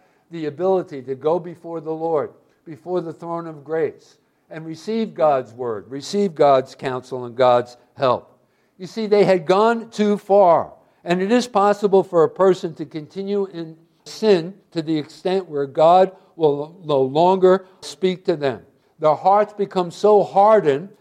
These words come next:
they sneer at what is right for them to do. Now, let's go back to our text. I want you to notice there in verse ten, David did what every one of us should do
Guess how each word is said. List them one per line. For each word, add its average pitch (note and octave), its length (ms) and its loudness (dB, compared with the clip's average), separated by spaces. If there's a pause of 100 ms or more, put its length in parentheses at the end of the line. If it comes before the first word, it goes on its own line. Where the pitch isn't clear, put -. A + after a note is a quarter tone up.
(100)
they E3 160 -4
sneer G3 800 0 (280)
at E3 480 0 (180)
what F3 360 0
is D#3+ 320 -12 (420)
right G#3 380 2
for F3+ 180 -6
them D#3+ 400 -4
to D3 320 -2 (340)
do. C#3 300 2 (360)
Now, F3+ 400 0 (400)
let's C3+ 160 -10
go B2+ 100 -4
back D#3+ 280 2
to F3+ 80 -2
our F3 160 2
text. D3+ 420 -4
I - 20 -14
want C3+ 220 -12
you D#3 80 -20
to E3 120 -14
notice E3+ 540 -2 (580)
there E3 280 0
in F3+ 100 -6
verse E3+ 340 0
ten, E3+ 360 -2 (500)
David G#3 560 0
did E3 400 -2
what D#3 280 -2
every G3 280 2
one G#3 260 2
of D#3+ 140 0
us C3+ 320 -2
should D#3 320 -12
do C3+ 400 0